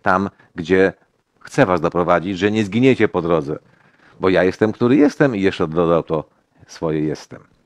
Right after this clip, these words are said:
Dodatkowe drugie. Według drugiej Mojżeszowej trzeci, trzy piętnaście, tam gdzie byliśmy, wracamy, to już kończymy, ale wracamy pod koniec do tego, do tego trzy piętnaście.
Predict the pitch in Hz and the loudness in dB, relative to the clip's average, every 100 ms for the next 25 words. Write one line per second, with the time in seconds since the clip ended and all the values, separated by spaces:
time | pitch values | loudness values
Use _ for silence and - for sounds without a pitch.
0 | _ _ _ _ _ - 82 82 - 85 | _ _ _ _ _ -14 -4 -4 -4 -8
1 | 76 73 71 65 _ _ _ _ _ _ | -8 -8 -12 -14 _ _ _ _ _ _
2 | _ _ _ _ _ _ _ _ _ _ | _ _ _ _ _ _ _ _ _ _
3 | 107 143 135 120 113 202 214 156 120 143 | 2 6 8 6 6 6 4 4 2 0
4 | 143 135 107 _ _ - - 139 127 - | 4 4 2 _ _ -8 -2 0 0 -4
5 | - 131 120 110 92 - - 98 110 104 | 0 0 2 2 0 0 -4 -2 0 0
6 | 107 95 80 92 104 117 101 92 107 131 | 0 0 -2 -4 -2 0 0 0 0 -2
7 | 123 117 104 92 185 127 107 104 104 92 | -2 -2 0 0 0 0 0 0 0 0
8 | 98 95 92 90 90 90 87 87 - - | -4 -2 -2 0 -2 0 -2 -2 -8 -20
9 | - - 101 104 95 - - 110 98 - | -20 -6 -2 0 2 0 -2 -2 -2 -2
10 | 90 80 - 110 | -2 -2 -2 0